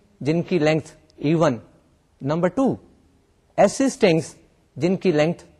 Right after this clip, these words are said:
آڈ، اور آپ ایون اور آڈ نمبرز کے بارے میں جانتے ہی ہیں، یعنی ایون نمبرز میں زیرو، ٹو، فور، سکس، ایٹ یہ موجود ہیں، جبکہ آڈ میں ون، تھری، فائیو، سیون،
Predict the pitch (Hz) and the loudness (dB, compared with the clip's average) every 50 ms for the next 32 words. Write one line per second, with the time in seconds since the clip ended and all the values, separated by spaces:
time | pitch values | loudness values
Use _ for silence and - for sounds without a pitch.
0 | _ _ - 156 165 165 139 117 - - - - - _ _ _ _ _ _ _ | _ _ 4 6 6 8 6 6 2 -6 -18 -20 -20 _ _ _ _ _ _ _
1 | _ - - 139 151 147 - - - - 151 160 170 180 165 - - - - - | _ -4 0 0 0 0 -2 -6 0 4 6 8 8 8 6 4 -4 -20 -16 -10
2 | - 175 190 208 196 226 226 220 214 - - - - - - 156 165 160 - - | -6 -4 -2 0 2 2 2 2 0 -2 -6 -18 -16 -6 -2 0 0 2 2 4
3 | 151 160 170 170 156 - - 131 139 147 151 147 143 139 - - - _ _ _ | 6 6 6 6 4 0 -4 -4 -2 0 2 2 2 2 0 -8 -20 _ _ _
4 | - - 147 135 135 135 139 139 139 143 135 - 127 131 123 120 117 - 127 117 | -6 -4 0 2 2 2 2 0 -2 -4 -6 -6 -2 -2 -2 -2 -2 -2 -4 -6
5 | 101 95 101 - _ _ _ _ _ _ _ - 156 147 156 160 151 131 123 - | -6 -8 -14 -20 _ _ _ _ _ _ _ -2 0 2 2 2 0 -2 -4 -4
6 | - 190 208 185 185 170 147 143 143 139 143 135 143 151 147 165 160 - - _ | -2 0 2 4 4 2 2 0 0 0 0 -2 -2 -2 -4 -4 -4 -6 -12 _
7 | _ _ _ - 120 139 160 160 160 160 156 156 - - 156 156 156 143 - 160 | _ _ _ -10 -4 -2 0 2 2 2 0 0 -2 -2 -2 -2 -2 -2 0 2
8 | 143 143 143 143 139 - 165 156 143 - - - _ _ _ _ _ - 131 151 | 2 2 2 0 -2 -2 -2 -2 -2 -4 -10 -20 _ _ _ _ _ -2 0 2
9 | 165 190 196 - - - - _ _ _ _ _ _ _ _ - 123 135 147 147 | 2 2 2 0 -6 -20 -20 _ _ _ _ _ _ _ _ -6 -2 -2 0 0
10 | 151 156 139 165 165 143 147 156 147 147 - _ _ _ _ _ _ - 143 143 | 0 -2 -2 -2 -2 -2 -2 -4 -4 -6 -8 _ _ _ _ _ _ -2 -2 -2
11 | 139 - - 156 139 135 135 - - - - 156 185 220 247 196 196 170 127 110 | -2 0 0 2 2 2 0 -4 -10 -2 4 6 6 6 6 6 4 2 0 0
12 | - - - _ _ _ _ _ - 127 135 143 156 156 139 - - 143 143 139 | -4 -14 -20 _ _ _ _ _ -4 0 0 2 0 0 -4 -4 -4 -2 -2 -2
13 | 135 135 - - 139 131 131 139 139 131 - - _ _ _ - - - 160 151 | -2 -2 0 2 2 4 2 0 -2 -6 -12 -20 _ _ _ -18 -4 0 2 2
14 | 143 135 143 139 139 | 2 2 0 -2 -4